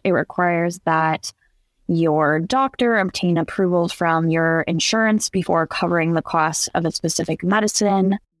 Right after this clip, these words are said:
medical device, or service. You might need a prior authorization because a procedure isn't routine or a drug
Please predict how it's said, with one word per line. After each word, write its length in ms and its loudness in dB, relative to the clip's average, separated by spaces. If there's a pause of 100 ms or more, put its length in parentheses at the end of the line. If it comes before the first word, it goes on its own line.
(160)
medical 140 -2
device, 640 0
or 160 0
service. 720 0 (400)
You 160 2
might 180 2
need 200 4
a 40 0
prior 360 0
authorization 840 0
because 540 -2
a 80 -2
procedure 640 0
isn't 260 -2
routine 800 0 (120)
or 440 0
a 60 -4
drug 340 0